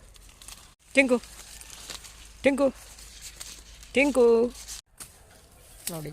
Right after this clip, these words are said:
ಇಲ್ಲಿ ಹುಲ್ಲು ಬೆಳೆದಿದೆ, ಅಲ್ಲಿ ಸ್ವಲ್ಪ ಹುಲ್ಲು ಬೆಳೆದಿದೆ.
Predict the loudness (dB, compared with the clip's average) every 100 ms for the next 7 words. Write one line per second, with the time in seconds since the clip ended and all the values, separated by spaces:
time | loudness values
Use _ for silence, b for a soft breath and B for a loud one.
0 | -10 -10 -8 -6 -6 -6 -8 -10 -10 -10
1 | -14 -20 -20 -20 -20 -8 -6 -6 -12 -4
2 | -4 -2 -6 -6 -10 -12 -12 -8 -6 -6
3 | -6 -8 -10